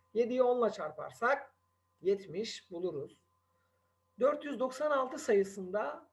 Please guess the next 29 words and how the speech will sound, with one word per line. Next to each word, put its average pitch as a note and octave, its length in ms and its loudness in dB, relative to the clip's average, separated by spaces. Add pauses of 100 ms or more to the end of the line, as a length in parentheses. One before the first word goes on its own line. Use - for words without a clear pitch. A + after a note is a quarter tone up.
(200)
altının A3 680 0
basamak G3+ 500 0
değerini D3+ 380 0
soruyor C3+ 440 -8
bu D3+ 40 -14
sefer C#3+ 440 -12
de. A3+ 240 -10 (360)
Hemen C4 320 -2
bakıyorum, A#3 520 0
altı G3+ 320 0
hangi A#3 300 0
basamakta? D#3 760 -6 (680)
Birler A3 420 6
basamağında. A#3+ 640 2
E, G#3 100 2
basamak C4+ 440 -2
değerini C4+ 260 -4
bulmak C4 260 -6
için - 160 -10
o A#3+ 60 0
zaman B3 340 -2
bir C4+ 120 -4
ile G#3+ 180 2
çarpacağız. D#3 600 -10 (360)
Onlar A#3 400 0
basamağında G#3 480 -2
olsaydı F#3+ 760 -2
onla G3+ 280 -2
çarpacaktık. B3+ 720 -6